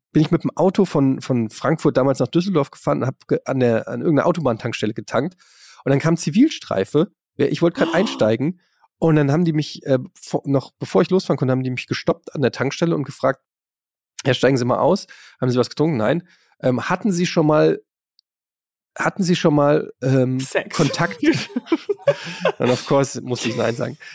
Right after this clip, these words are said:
Speaker 1: Ähm, „hatten Sie mal, hatten Sie schon mal, äh, Kontakt mit Drogen?“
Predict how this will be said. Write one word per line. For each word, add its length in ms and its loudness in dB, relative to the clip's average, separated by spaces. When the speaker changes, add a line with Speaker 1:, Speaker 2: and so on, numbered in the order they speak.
Speaker 1:
Ähm, 240 4
„hatten 240 0
Sie 120 4
mal, 340 0
hatten 260 -4
Sie 100 -4
schon 140 0
mal, 320 4
äh, 360 2
Kontakt 460 -4
mit 180 0
Drogen?“ 500 4